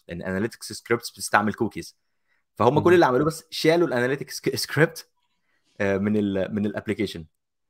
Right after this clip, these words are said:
Speaker 1: فاتفاجئوا جدا ان الدنيا بقت سريعه، out of
Speaker 2: مم.
Speaker 1: the box، هم ما عملوش حاجه. فدي حاجه مهمه جدا، انت بترن سكريبتس غالبا بتكون ثيرد بارتي، خصوصا حاجه زي جوجل اناليتكس مثلا، دي بتاخد كتير جدا من الثريد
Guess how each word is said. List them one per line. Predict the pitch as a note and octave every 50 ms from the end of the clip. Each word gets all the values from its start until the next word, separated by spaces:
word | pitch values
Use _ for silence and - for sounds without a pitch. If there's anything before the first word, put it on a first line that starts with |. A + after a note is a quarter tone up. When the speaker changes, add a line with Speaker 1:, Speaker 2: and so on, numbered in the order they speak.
| _ _
Speaker 1:
فاتفاجئوا | - - A2 A#2+ A#2+ - - D#3 F#3 F#3+ F#3+ F3 D3+
جدا | C3+ D#3+ D#3+ D3+ D3 D#3+ F3+ - -
ان | A#2 A2+ A2+ A#2
الدنيا | A2+ G#2+ G#2+ C3 C3+ D3+ D#3
بقت | C3 C3+ C#3 C#3+
سريعه، | - D#3 D#3+ F3 F3+ C#3+ B2 B2 - _ _ _ _ _ - - -
out |
of | G#2+ A#2+ A#2+ A2
Speaker 2:
مم. | A2+ A#2
Speaker 1:
the |
box، | B2+ C3 F3 D#3 - - - F#2
هم | F#2 F#2 G2 F#2+
ما | F#2
عملوش | F#2+ G2+ G2+ A2+ B2+ D#3 D3+ -
حاجه. | - G#3+ D#3 G2+ G#2+ G#2+ _ _ _ _ _ _ _ _ _ -
فدي | A2+ A2 C#3+ G3
حاجه | - F#3 F3+ F3+
مهمه | F#3+ F3 D#3 E3 F3+ E3 D3+
جدا، | C3+ D#3 D#3 A#2+ F#2 E2 - _ _ _ _ _ _ -
انت | G2+ F#2+ - A2
بترن | G2+ G2+ - - C#3+ D#3+ F#3+ G3+ - -
سكريبتس | - - - - - D#3 D3+ D3+ - F#2+ - - _ _ _ _ _ - -
غالبا | G2+ A2+ C3 C3+ D3 E3+ E3 C#3+
بتكون | A#2 G#2+ G2+ - - B2+ B2+ A2 F#2
ثيرد | - - C3+ D3 C#3+ C3 -
بارتي، | C#3+ D3 D3+ D3+ F#3 G#3+ - _ _ _ _ _ _ _ _ _ _
خصوصا | - G2+ G#2 A#2 A2+ -
حاجه | - A2+ A2 A2+
زي | G2+ G2
جوجل | F#2+ A2+ A2+ A2+ -
اناليتكس | - G2+ F#2+ A2+ C#3 D3+ - - - C3+
مثلا، | C#3 D3+ - F3+ G#3+ C4+ C4+ _ _ _ _ _ _ _ _ -
دي | G#2+ A2+ D#3
بتاخد | D#3 - - F3+ - F#3 D#3 -
كتير | D#3 D3+ E3 E3
جدا | D3 D3 D#3+ D#3 D3 C#3+
من | C#3 C3+ C#3
الثريد | C3+ - - - D3 C#3+ -